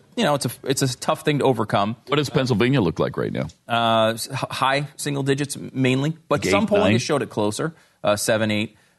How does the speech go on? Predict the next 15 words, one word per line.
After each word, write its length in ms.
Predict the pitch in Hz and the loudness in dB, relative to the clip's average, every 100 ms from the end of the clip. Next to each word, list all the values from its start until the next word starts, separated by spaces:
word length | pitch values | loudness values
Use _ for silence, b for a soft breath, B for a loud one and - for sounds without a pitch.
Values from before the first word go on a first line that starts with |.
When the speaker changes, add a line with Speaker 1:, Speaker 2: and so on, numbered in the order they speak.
| - | 0
Speaker 1:
Um, 460 | 104 101 98 92 - | 4 4 2 -2 -6
some 240 | - 151 139 | -4 -2 0
peop-, 180 | 135 - | -2 0
there's 240 | 131 131 | 0 2
been 120 | 131 | 0
a 40 | 135 | -2
poll 300 | - 147 143 | 2 2 4
or 60 | |
two 200 | 127 139 | 2 2
that 80 | 117 | 2
has 80 | 104 | 2
showed 240 | - 117 104 | 0 0 0
it, 200 | 90 - | -2 0
uh, 160 | 101 | 0
close. 440 | 92 110 107 - | 2 0 0 -2